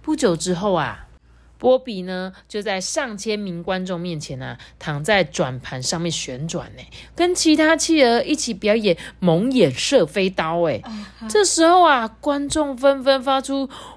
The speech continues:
Speaker 1: “哇，哇”的惊呼声呢。但是无论波比再怎么努力呢，他始终无法享受在台上演出的时刻。你觉得为什么他没有办法享受？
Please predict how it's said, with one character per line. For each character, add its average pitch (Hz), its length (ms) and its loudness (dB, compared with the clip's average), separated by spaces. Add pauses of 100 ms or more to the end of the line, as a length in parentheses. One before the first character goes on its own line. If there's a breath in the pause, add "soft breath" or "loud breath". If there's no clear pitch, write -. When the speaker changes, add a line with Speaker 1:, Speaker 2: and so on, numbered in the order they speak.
Speaker 1:
“哇， 370 760 6
哇” 370 1400 2 (180)
的 254 100 -14
惊 254 340 -16
呼 226 220 -14
声 214 380 -12
呢。 196 320 -12 (400 soft breath)
但 202 220 -6
是 190 400 -8 (240 soft breath)
无 170 160 -8
论 226 240 -6
波 196 180 -4
比 175 240 -8
再 196 220 -4
怎 165 100 -6
么 143 140 -8
努 135 300 -10
力 175 180 -6
呢， 143 240 -8 (220 loud breath)
他 403 120 -6
始 247 320 -4
终 285 300 0
无 240 100 -2
法 214 220 -6
享 180 340 -6
受 190 300 -4 (160 loud breath)
在 185 160 -6
台 151 260 -8
上 143 360 -6
演 123 260 -4
出 147 260 -8
的 139 120 -6
时 123 360 -6
刻。 117 300 -12 (380 soft breath)
你 165 100 -4
觉 160 100 2
得 254 80 6
为 233 140 6
什 190 80 -4
么 147 60 -4
他 165 120 -2
没 170 120 -2
有 143 60 -2
办 156 180 -2
法 139 120 -10
享 120 280 -10
受？ 120 320 -6